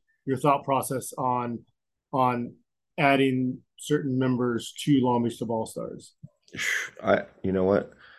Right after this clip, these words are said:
Speaker 2: I don't have nothing to do with that. That's like,
Speaker 1: <laughs>
Speaker 2: that's like, that's like Miguel.
Speaker 1: All right. All right. Fair enough.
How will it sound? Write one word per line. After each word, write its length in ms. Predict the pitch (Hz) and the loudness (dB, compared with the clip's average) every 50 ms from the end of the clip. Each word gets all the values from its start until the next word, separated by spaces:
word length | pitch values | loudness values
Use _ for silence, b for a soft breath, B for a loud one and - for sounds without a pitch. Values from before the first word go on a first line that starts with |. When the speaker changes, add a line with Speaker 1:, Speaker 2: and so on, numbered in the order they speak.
| b b b b - | b b b b 0
Speaker 2:
I 100 | - 101 | 4 6
don't 140 | 104 104 92 | 6 6 6
have 160 | 95 95 90 87 87 - - | 6 4 4 4 2 0 0
nothing 320 | 92 90 87 85 - 82 | 0 0 0 0 0 0
to 100 | 80 82 | 0 0
do 160 | 82 80 90 92 | 0 2 2 2
with 140 | 85 - | 0 0
that. 360 | - 80 76 73 - - - - | 0 0 0 0 -4 -6 -4 0
That's 380 | 82 82 82 78 - - 92 85 | 4 4 4 4 4 0 0 2
like, 200 | 80 78 76 76 - - - 156 | 2 4 4 2 0 0 -2 -6
Speaker 1:
<laughs> 160 | - - - | -4 2 6
Speaker 2:
that's 240 | 156 - 104 101 - | 8 8 8 8 8
like, 180 | 107 95 98 98 87 - - | 6 6 6 2 -6 -2 4
that's 200 | 104 110 113 - | 4 4 8 8
like 160 | 120 98 - | 6 6 8
Miguel. 720 | 95 92 92 82 95 90 98 101 98 90 82 82 85 120 143 170 | 6 4 6 8 8 8 10 10 10 10 8 6 4 2 4 6
Speaker 1:
All 60 | 180 | 8
right. 180 | 170 160 180 - _ - - | 8 6 6 0 _ -2 4
All 80 | 160 165 | 6 6
right. 220 | 170 170 160 - | 8 6 6 6
Fair 160 | 160 160 165 | 6 6 6
enough. 260 | 165 151 151 160 175 | 6 6 4 2 0